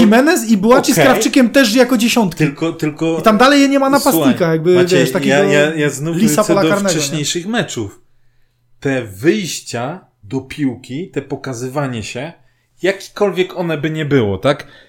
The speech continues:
Speaker 2: I nie, czy było lepsze od Igora, czy gorsze, to czy lepsze, pewnie nie. Ale to ono było. I ty wtedy mogłeś powiedzieć, nie no, kurde,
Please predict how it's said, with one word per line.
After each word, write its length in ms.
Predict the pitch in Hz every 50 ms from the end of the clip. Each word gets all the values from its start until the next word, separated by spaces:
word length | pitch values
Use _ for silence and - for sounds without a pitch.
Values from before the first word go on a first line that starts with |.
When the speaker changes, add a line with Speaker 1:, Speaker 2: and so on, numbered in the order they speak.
| _ _ _
Speaker 2:
I 60 | 180 180
nie, 440 | 190 196 190 190 185 180 170 180 - _ _ _ _ _ _ - 175 156
czy 140 | - -
było 220 | 156 147 165 165 160
lepsze 440 | 156 156 151 151 143 - - 160 147
od 120 | 139 135
Igora, 380 | 139 131 147 147 139 139 139 135
czy 140 | 143 151
gorsze, 520 | 135 131 151 151 139 120 - - 139 131 127
to 160 | 131 131 -
czy 180 | - 131 127 127 139 139
lepsze, 320 | 143 139 135 135 - - 139
pewnie 320 | - 143 135 131 151 143
nie. 160 | 139 131 120 - - - - - - - _ - -
Ale 400 | 139 131 131 139 139 139 - - - - - _ _ _ _ _ _ _ _ _ _ _ _ _ _ _ _ - _ _
to 200 | - 175 - -
ono 220 | 190 180 175 185
było. 600 | 180 143 - 240 214 180 135 117 107 101 101 - _ _ _ _ _ _ _ _ _ -
I 160 | 151 131 123
ty 240 | - _ - 185 196
wtedy 280 | - - - 180 175 175
mogłeś 320 | 175 180 165 175 160 -
powiedzieć, 440 | - - 170 156 131 127 120 104 123
nie 200 | 135 147 151 143
no, 120 | 135 127 -
kurde, 420 | - - 139 131 117 107 117 123